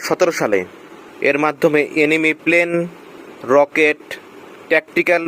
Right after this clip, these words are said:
ব্যালিস্টিক মিসাইল, ড্রোন, মিডিয়াম এবং শর্ট রেঞ্জ রকেট, পাশাপাশি ক্রুজ মিসাইলও ধ্বংস করা সম্ভব। দুই হাজার নয় সালে সর্বপ্রথম এটি ডিজাইন করা হয়। এর অপারেশনাল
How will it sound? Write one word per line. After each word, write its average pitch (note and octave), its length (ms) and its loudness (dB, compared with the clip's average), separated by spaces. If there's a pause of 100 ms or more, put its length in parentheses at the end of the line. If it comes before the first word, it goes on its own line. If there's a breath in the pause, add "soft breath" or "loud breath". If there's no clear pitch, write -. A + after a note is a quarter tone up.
ব্যালিস্টিক D3 440 0
মিসাইল, D3 440 0 (800)
ড্রোন, D#3+ 320 4 (720)
মিডিয়াম D#3+ 380 0 (100)
এবং C3+ 120 0 (140)
শর্ট D3 280 0
রেঞ্জ D#3 160 -2 (160)
রকেট, D3+ 340 0 (760)
পাশাপাশি E3 460 0 (160)
ক্রুজ F3+ 240 4 (120)
মিসাইলও E3 440 2
ধ্বংস C#3+ 200 -2
করা C#3+ 200 2 (100)
সম্ভব। A2+ 240 2 (840)
দুই C#3 160 4
হাজার D#3 160 2 (140)
নয় D3+ 240 4
সালে F3+ 180 2 (120)
সর্বপ্রথম D#3+ 560 4
এটি C#3+ 100 0 (100)
ডিজাইন B2+ 320 0
করা G#2+ 200 4
হয়। F#2+ 180 2 (500)
এর C3+ 80 2 (100)
অপারেশনাল E3+ 500 2